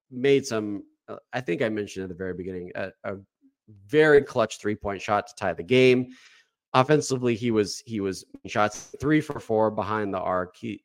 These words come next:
like, his outside shot is there. It, he is, his offense is,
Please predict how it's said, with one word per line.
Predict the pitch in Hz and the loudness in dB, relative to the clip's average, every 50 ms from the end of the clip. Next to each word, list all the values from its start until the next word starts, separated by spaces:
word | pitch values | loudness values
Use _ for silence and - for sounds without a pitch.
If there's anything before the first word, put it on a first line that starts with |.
| 95 98 95 | -16 -10 -6
like, | 104 101 101 98 - _ - _ _ _ _ _ | -4 -4 -4 -6 -8 _ -20 _ _ _ _ _
his | 120 120 131 123 | -6 -4 -2 0
outside | 120 123 127 - - 107 92 | 0 0 0 -2 -4 -6 -6
shot | - 98 95 95 | -4 -4 -4 -4
is | 87 85 | -6 -8
there. | - 92 92 90 92 95 92 92 _ _ _ _ _ _ _ _ _ _ | -8 -6 -6 -4 -4 -6 -6 -10 _ _ _ _ _ _ _ _ _ _
It, | 104 101 95 - _ - | -6 -6 -6 -8 _ -20
he | 98 87 - 110 110 110 | -20 -16 -12 -8 -6 -4
is, | 107 104 95 92 - - - _ - | -4 -4 -4 -8 -14 -16 -18 _ -14
his | 110 113 101 92 | -12 -8 -4 -2
offense | 107 110 110 - 110 101 101 90 - - - - _ _ _ _ _ _ _ _ _ _ | 0 0 0 -2 -4 -6 -8 -10 -12 -16 -16 -18 _ _ _ _ _ _ _ _ _ _
is, | - 107 104 98 95 95 95 92 90 82 80 - - - | -4 -2 -2 -2 -4 -6 -10 -10 -12 -14 -14 -16 -18 -20